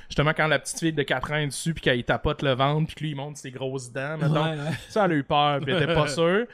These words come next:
Speaker 1: Elle s'est levée de sa chaise, elle a comme, euh, peur, puis on a fait, non, non, c'est, Totoro, il est fin. Puis après ça, elle fait comme, ah, ok, cool, Totoro, je l'aime bien. C'était son body
Speaker 2: <laughs>
Speaker 1: après.
Speaker 2: Mais il y a, il y a, il y a, euh,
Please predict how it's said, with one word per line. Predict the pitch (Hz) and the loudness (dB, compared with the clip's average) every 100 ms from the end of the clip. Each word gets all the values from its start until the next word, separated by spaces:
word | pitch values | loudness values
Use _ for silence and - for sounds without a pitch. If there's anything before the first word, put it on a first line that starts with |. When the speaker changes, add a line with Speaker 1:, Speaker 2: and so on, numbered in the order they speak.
| - | -8
Speaker 1:
Elle | 123 | -2
s'est | 117 151 | 0 2
levée | 147 | 0
de | 175 | 2
sa | 151 | 2
chaise, | 139 160 175 165 | 2 0 0 0
elle | 147 | 0
a | |
comme, | 147 147 | 0 0
euh, | 156 165 | 0 0
peur, | 165 165 160 147 | 2 2 2 0
puis | 131 | -2
on | 123 | -6
a | |
fait, | 131 | -6
non, | 131 | -4
non, | 160 151 | -4 -6
c'est, | 110 - | -10 -10
Totoro, | 127 127 147 | -2 2 4
il | 127 | 2
est | 113 | -2
fin. | - 135 127 - - - | -4 -6 -6 -18 -20 -12
Puis | - | -6
après | 127 135 131 | -2 0 2
ça, | 160 | 4
elle | 143 | 4
fait | 131 | 2
comme, | 127 | 0
ah, | 147 147 | 2 2
ok, | 151 | 0
cool, | 139 143 127 | -2 -2 0
Totoro, | 131 139 127 135 | 0 2 4 4
je | 127 | 4
l'aime | 120 113 | 0 -2
bien. | 113 110 - 135 - - | -4 -8 -10 -8 -8 -6
C'était | - 147 | 0 2
son | 175 | 2
body | 147 175 180 180 170 | 0 4 4 4 0
Speaker 2:
<laughs> | |
Speaker 1:
après. | 185 170 185 170 160 | 2 2 2 0 0
Speaker 2:
Mais | 151 220 - 208 | 2 2 0 0
il | |
y | 208 | 0
a, | |
il | 202 | 2
y | 196 | 0
a, | |
il | 196 | 2
y | |
a, | 196 | 2
euh, | 190 180 170 | 2 0 -2